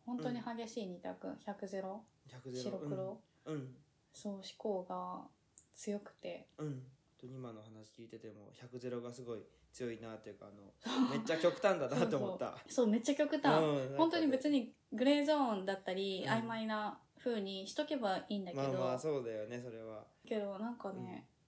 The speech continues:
Speaker 2: うん。うん。
Speaker 1: そういう思考の癖がすごくて。
Speaker 2: へえ、いや、なんか本当に、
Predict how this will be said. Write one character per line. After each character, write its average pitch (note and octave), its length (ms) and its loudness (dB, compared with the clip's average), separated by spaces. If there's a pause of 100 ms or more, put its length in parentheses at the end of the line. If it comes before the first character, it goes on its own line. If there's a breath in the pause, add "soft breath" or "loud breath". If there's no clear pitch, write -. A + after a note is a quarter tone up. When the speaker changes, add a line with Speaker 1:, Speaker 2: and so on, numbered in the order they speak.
(100)
Speaker 2:
う D3+ 60 -4
ん。 - 20 -2
う C3+ 40 -2
ん。 B2 380 -12
Speaker 1:
そ B3 180 -6
う A#3+ 40 -6
い A#3+ 160 -4
う - 20 -4
思 A#3+ 320 -4
考 A#3 40 -6
の A#3 120 -6
癖 A3+ 280 -4
が F3 100 -4
す - 140 -8
ご F#3 100 -4
く F3+ 120 -16
て。 - 120 -8
Speaker 2:
へ - 240 -8 (1000)
え、 A#2+ 40 -14
い - 20 -14
や、 A#2 100 -10
な A#2 180 -10
ん A#2+ 40 -12
か A2 100 -12
本 A2+ 120 -12
当 A#2+ 100 -8
に、 A2+ 220 -12